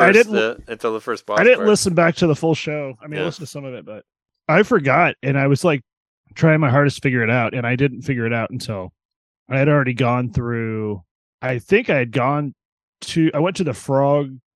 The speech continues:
Speaker 2: frog's domain or whatever too early, and I went through that whole thing.
Speaker 1: Oh, you went to the ruined atoll, like, that early?
Speaker 2: Yeah, I didn't get the, um, I didn't get the item there, but I did get, yeah, I did end up, like, doing a lot more.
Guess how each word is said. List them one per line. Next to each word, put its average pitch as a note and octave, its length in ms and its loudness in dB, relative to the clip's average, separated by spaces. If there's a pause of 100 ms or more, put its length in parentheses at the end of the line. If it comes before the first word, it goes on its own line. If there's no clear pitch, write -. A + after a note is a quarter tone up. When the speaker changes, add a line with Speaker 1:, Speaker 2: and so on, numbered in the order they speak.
(460)
Speaker 2:
frog's C3+ 440 -2
domain D3 340 0
or D3 80 0
whatever C#3+ 300 2
too D#3 220 -2
early, C3 460 -2
and B2+ 100 -2
I A#2+ 40 0
went C3 200 0
through D3 180 -2
that A#2 180 -2
whole A2+ 180 -6
thing. G#2 480 -10
Speaker 1:
Oh, G#2 100 0
you A#2 140 2
went B2 140 -2
to B2 100 -2
the G#2+ 140 -2
ruined A2 300 -2
atoll, A#2 460 -4 (140)
like, G#2 240 -4
that G#2 200 2
early? A#2+ 320 -2 (640)
Speaker 2:
Yeah, E3 160 2
I E3+ 60 4
didn't G3 180 0
get F#3+ 220 0
the, C#3+ 300 2
um, G#2+ 580 -6 (440)
I D3 100 2
didn't E3+ 220 2
get D#3 200 0
the C3 300 0
item A#2 420 -8
there, G2 280 -10
but F#2 140 -14
I F#2 100 -14
did G2 340 -14
get, - 180 -14
yeah, F2+ 200 -14
I C3+ 140 -6
did F#3 160 4
end F3 200 2
up, D#3 140 0
like, C3 520 -4 (520)
doing E3+ 240 6
a D#3 60 4
lot C3+ 320 2 (100)
more. C3+ 500 -2